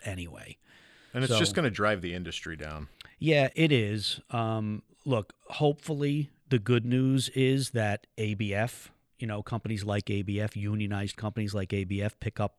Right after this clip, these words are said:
Speaker 1: some of the slack here. They pick up some of that business. And, and these folks, if, if they are gonna lose their jobs, they're gonna move into other union jobs at a company like A B F.
Speaker 2: Yep, who just
Speaker 1: Right?
Speaker 2: got a new contract.
Speaker 1: Yeah. So that's the good news.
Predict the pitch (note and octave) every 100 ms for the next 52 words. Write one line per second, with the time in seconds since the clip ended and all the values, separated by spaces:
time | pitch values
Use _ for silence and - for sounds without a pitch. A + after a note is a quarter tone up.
0 | _ - G2+ G2+ F#2+ - G#2 G2+ - A2+
1 | B2 - - - - F#2+ - A2+ A2+ G#2+
2 | - G#2+ G2+ G2 A2 F#2+ G2 A2+ B2+ -
3 | - - - - A#2 G#2+ G#2 - A2+ A2
4 | G#2 - A#2 - A2 G2+ - - G#2+ A2
5 | C#3 E3+ B2 G2+ G2 F#2 G2+ F#2 G2 G2+
6 | G#2+ G#2 G#2 G2+ G2+ A2 A#2 G#2 A2 G#2
7 | - G#2 G#2+ G#2 G2+ G2+ G2 G2 F#2 G#2+
8 | A2 G2+ F#2 F#2+ F#2 - G2+ G2 F#2+ F#2
9 | F2 F2+ F2 F2+ E2+ - - - G2 G#2+
10 | - A2 F2+ G2+ - G2 F2+ E2 - E2+
11 | D#2+ - D2+ - _ G#2 F2+ - _ -
12 | A#2+ A2 G2+ - _ - B2+ - - F#2
13 | D#2 C#2 - -